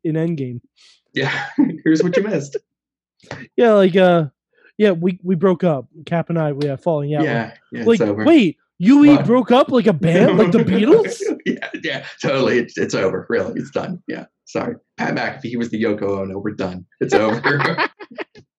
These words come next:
Speaker 2: We're done. Uh, okay.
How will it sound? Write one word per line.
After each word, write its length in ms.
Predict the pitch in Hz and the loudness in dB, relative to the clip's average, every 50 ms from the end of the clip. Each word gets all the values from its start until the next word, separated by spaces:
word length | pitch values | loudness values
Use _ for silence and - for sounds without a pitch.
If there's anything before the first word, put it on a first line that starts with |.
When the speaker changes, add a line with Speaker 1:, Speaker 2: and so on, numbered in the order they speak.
| _ _ _ _ _ - | _ _ _ _ _ -8
Speaker 2:
We're 100 | - 151 | -6 -6
done. 340 | 147 143 147 - - - _ _ _ - - - - - - - - | -6 -8 -12 -16 -20 -20 _ _ _ -20 -20 -18 -18 -16 -10 -6 -4
Uh, 400 | 175 190 196 196 196 196 196 202 196 - | -2 0 0 2 2 2 2 0 0 0
okay. 360 | 202 202 - 180 147 131 127 | -2 -2 0 0 -2 -2 -4